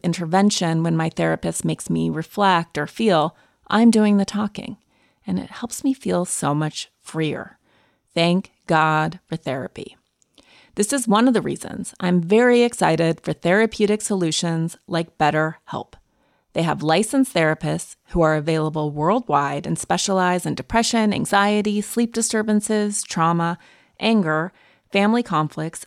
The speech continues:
L G B T Q A issues, grief, and self-esteem. BetterHelp is online therapy that offers video, phone, and even live chat sessions with your therapist,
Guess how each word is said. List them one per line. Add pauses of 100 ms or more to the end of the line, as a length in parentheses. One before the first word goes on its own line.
L
G
B
T
Q
A
issues, (100)
grief, (280)
and
self-esteem. (840)
BetterHelp
is
online
therapy
that
offers
video,
phone,
and
even
live
chat
sessions
with
your
therapist,